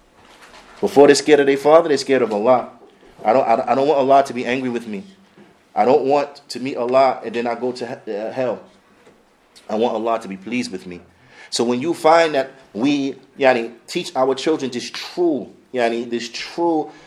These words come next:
uh, uh, uh, uh, uh, faith, naam, then the fruits of it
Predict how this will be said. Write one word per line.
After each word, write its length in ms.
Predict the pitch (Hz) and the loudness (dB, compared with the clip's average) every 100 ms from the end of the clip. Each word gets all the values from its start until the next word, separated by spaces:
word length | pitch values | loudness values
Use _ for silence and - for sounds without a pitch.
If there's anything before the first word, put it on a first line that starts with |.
| _ _ | _ _
uh, 40 | 143 | 4
uh, 40 | |
uh, 920 | 127 113 123 127 120 135 117 110 - | 6 6 2 0 0 -2 0 -2 -2
uh, 420 | 123 110 104 - | -2 -2 -4 -6
uh, 400 | 123 110 104 - | -4 -2 -4 -8
faith, 540 | - 156 156 147 - _ _ _ - | -2 2 2 0 -10 _ _ _ -2
naam, 380 | 113 113 139 - _ _ _ _ _ _ | 2 2 0 -10 _ _ _ _ _ _
then 340 | 107 131 131 - _ _ | 0 0 -2 -12 _ _
the 180 | 113 120 | -8 -6
fruits 460 | 113 - 196 220 - | -6 -2 -2 0 0
of 160 | 113 | 0
it 240 | 110 - | 0 -6